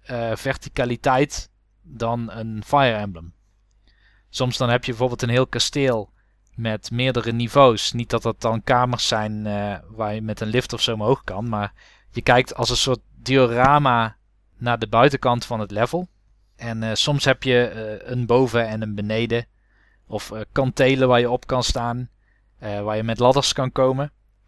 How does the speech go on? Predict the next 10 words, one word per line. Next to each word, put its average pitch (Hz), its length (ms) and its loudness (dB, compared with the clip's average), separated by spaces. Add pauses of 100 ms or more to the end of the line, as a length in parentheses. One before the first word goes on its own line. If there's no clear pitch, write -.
(360)
Het - 160 -12
heeft 131 240 2
in 147 60 0
ieder 143 140 -2
geval 135 200 4
veel, 131 500 0
eh, 113 500 -8
hoogte 131 340 2
en 110 180 -4
diepte. 135 360 -4